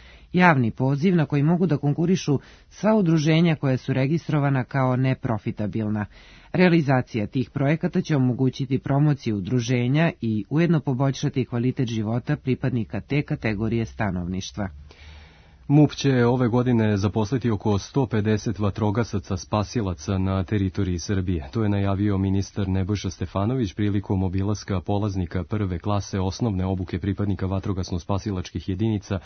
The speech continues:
Speaker 2: u sedištu Uprave za vanredne situacije u Beogradu.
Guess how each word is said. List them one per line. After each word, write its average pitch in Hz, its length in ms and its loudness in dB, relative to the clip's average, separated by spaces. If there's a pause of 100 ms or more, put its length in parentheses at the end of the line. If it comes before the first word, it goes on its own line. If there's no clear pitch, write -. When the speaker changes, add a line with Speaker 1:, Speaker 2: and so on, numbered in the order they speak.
(220)
Speaker 2:
u 110 100 -4
sedištu 101 400 -2
Uprave 92 380 -2
za 90 200 -4
vanredne 87 440 -4
situacije 92 500 -4
u - 20 0
Beogradu. 98 380 0